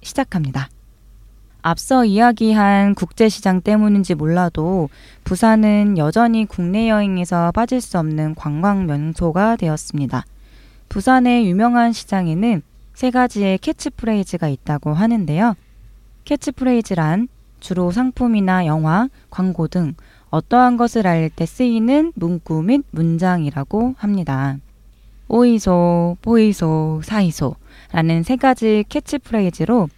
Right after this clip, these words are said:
우리나라 최대의 수산물 시장, 자갈치 시장에서 사용한다고 하는데요. 어떤 뜻인지 한번 알아보도록 할까요? 먼저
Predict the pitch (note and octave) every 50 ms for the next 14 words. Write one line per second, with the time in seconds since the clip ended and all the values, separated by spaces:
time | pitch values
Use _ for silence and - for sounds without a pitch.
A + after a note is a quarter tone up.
0 | - _ _ _ _ - E3 F3 G3+ A3 A3+ A3 G#3+ G#3 G3+ G3+ - B3 C4+ C4
1 | B3+ B3 A#3+ A#3 - A#3 G#3+ - A3+ G#3+ G3+ G3 F#3+ F3+ - E3+ - D#3 D#3+ G3
2 | A#3+ C#4 - - - - - - - - D#3+ E3 F3 A3+ B3 - - A#3+ G#3+ A#3
3 | G3+ G3+ G3 F#3+ F3+ E3+ E3+ D#3 E3+ D#3+ D#3 - - A3+ A3+ G#3+ G3+ G3+ F#3+ F3+
4 | E3 D#3+ D3 D3+ D#3+ F3+ G3 G3+ G3+ F3+ D3+ D3+ F3 A#3 B3 A3 - - _ -
5 | - - - - - - - D3+ D#3 - - A3+ A3+ A3 F#3+ G3+ G3 - F#3+ F#3
6 | E3 E3+ F3 F3 F3 E3+ D#3 D#3+ D#3 D3+ C#3 D#3 D3 D3+ D3+ - D3 C#3+ D3 -
7 | G#2+ - F#3+ G3+ - - D#3 D3 F3 B3 D4+ - - - _ - - - - -
8 | - - - - - E3+ E3 E3 D#3+ D3+ E3 F#3 B3 C#4+